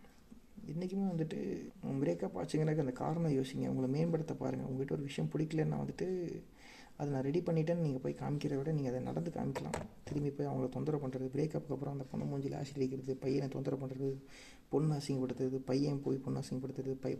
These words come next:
பொண்ணு வந்துட்டு நாலு பேருக்கு சொல்லி அந்த பையனை அசிங்கப்படுத்துறதா இருக்கட்டும். போயிட்டாங்கன்னா அவன் விட்டுறணும் அவங்க பாட்டுக்கு. இப்போ நீங்க வேணும்னு நினைச்சு வந்தவங்க நீங்க வேணாம்னு நினைச்சு போகும்போது there might be a reason to end that relationship. நீங்க எதுக்காக எதிர்பார்த்து ஒருத்தங்கிட்ட வந்தீங்களோ, எதற்காக வந்தார்களோ, அவங்களுக்கு வந்துட்டு ஒரு விஷயம்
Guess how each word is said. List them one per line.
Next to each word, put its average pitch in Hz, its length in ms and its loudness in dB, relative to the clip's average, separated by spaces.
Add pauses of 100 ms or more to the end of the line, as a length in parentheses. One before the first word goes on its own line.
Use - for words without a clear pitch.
பொண்ணு 151 260 4
வந்துட்டு 135 200 0
நாலு 131 200 0
பேருக்கு 135 240 0
சொல்லி 135 160 -2
அந்த - 40 -4
பையனை 139 320 0
அசிங்கப்படுத்துறதா 135 540 -4
இருக்கட்டும். 151 360 -8 (140)
போயிட்டாங்கன்னா 202 440 4
அவன் 165 220 6
விட்டுறணும் 151 360 4
அவங்க 143 160 0
பாட்டுக்கு. 156 500 0 (160)
இப்போ - 140 -2
நீங்க 127 180 6
வேணும்னு 165 400 4
நினைச்சு 156 140 2
வந்தவங்க 147 320 4
நீங்க 143 240 2
வேணாம்னு 151 300 4
நினைச்சு 147 140 0
போகும்போது 143 520 0
there 135 60 4
might 139 340 2
be 175 80 2
a 156 80 4
reason 147 400 2
to 147 100 -6 (720)
end 147 200 4
that 139 120 4
relationship. 135 440 0 (1080)
நீங்க 139 240 4
எதுக்காக 156 460 6
எதிர்பார்த்து 151 540 4
ஒருத்தங்கிட்ட 147 440 0
வந்தீங்களோ, 147 540 0
எதற்காக 147 420 -2
வந்தார்களோ, 139 800 2
அவங்களுக்கு 135 420 -2
வந்துட்டு 156 300 0
ஒரு 139 160 4
விஷயம் 175 400 -2